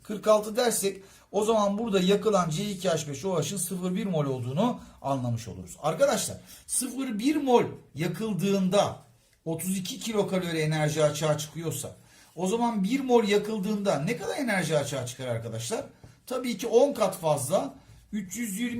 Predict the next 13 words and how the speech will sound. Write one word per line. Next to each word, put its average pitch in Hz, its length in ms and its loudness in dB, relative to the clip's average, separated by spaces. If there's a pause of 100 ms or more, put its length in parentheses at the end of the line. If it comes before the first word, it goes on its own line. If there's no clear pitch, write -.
(100)
yirmi 220 320 0
kilokalori 180 800 -2 (300)
açığa 165 400 -2
çıkar. - 240 -14 (580)
Peki 190 400 0
arkadaşlar 196 600 2
o 185 80 0
zaman 202 400 2
tepkimenin 190 580 -2
delta 208 420 8
H'ı 202 160 -2
ne 214 140 2
demektir? 185 500 -4